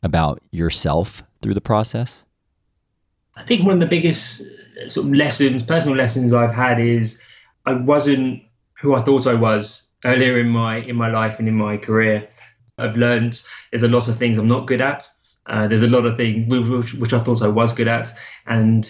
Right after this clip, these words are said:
Speaker 2: there's, on the other side, things that I am good at. And it's really been a process of letting go the things that I wasn't good at and accepting that I wasn't good at them rather than trying to, to do everything and instead focusing on doing the things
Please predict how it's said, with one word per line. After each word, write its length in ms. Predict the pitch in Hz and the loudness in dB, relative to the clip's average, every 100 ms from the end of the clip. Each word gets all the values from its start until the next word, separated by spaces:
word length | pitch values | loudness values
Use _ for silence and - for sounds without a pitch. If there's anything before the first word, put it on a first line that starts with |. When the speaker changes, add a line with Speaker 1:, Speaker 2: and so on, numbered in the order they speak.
| - - | -6 0
Speaker 2:
there's, 460 | 123 117 117 - _ _ _ _ | 2 2 -2 -10 _ _ _ _
on 80 | 127 | 0
the 80 | 120 | 0
other 140 | 113 | 0
side, 300 | 117 117 110 | 0 0 0
things 160 | 127 113 | -2 0
that 100 | 123 | 0
I 80 | |
am 140 | 165 127 | 0 0
good 160 | 113 | -2
at. 240 | 98 104 - | -4 -6 -4
And 260 | 113 113 - - - - - - | -2 -2 -4 -14 -20 -20 -16 -8
it's 120 | 113 | -2
really 240 | 143 156 | 0 2
been 200 | 147 131 | 2 2
a 40 | 120 | 0
process 560 | 120 131 123 123 113 | 0 0 0 -2 -2
of 140 | 123 117 | -2 0
letting 400 | 131 135 127 113 | 0 -2 0 2
go 240 | 120 120 | 2 2
the 160 | 113 113 | 0 -2
things 540 | - 113 110 107 - | -2 0 2 0 -2
that 480 | 113 107 104 - - - | -2 0 0 -6 -16 -6
I 40 | |
wasn't 360 | 110 113 117 110 | 0 2 4 2
good 160 | 107 | 0
at 280 | 98 101 - - | -2 -6 -12 -8
and 80 | 113 | -6
accepting 840 | - - 120 - - 110 104 101 - _ _ - | -4 -2 -2 -2 -2 0 -2 -6 -18 _ _ -2
that 140 | 113 | 0
I 40 | |
wasn't 280 | 110 107 107 | 2 2 2
good 120 | 107 | 2
at 140 | 107 98 | 0 -2
them 200 | 98 101 | -6 -4
rather 320 | 110 113 110 | 0 2 0
than 160 | 107 107 | -2 -4
trying 460 | 104 113 107 104 104 | -2 0 0 -2 -4
to, 360 | - 104 104 - _ | -2 -2 -4 -10 _
to 100 | - | -6
do 220 | 113 117 110 | 0 2 2
everything 640 | 110 113 110 101 98 - - - - | 0 -2 -2 -4 -4 -10 -20 -18 -6
and 180 | 104 104 | -2 0
instead 480 | 107 - 110 107 - | 0 0 2 0 0
focusing 560 | 117 117 - 117 107 | -2 -2 -4 -2 0
on 540 | 107 107 104 101 101 101 | 2 2 2 0 -4 0
doing 180 | 113 | 0
the 80 | 104 | 0
things 580 | 101 104 101 95 - - | 0 0 0 -4 -12 -16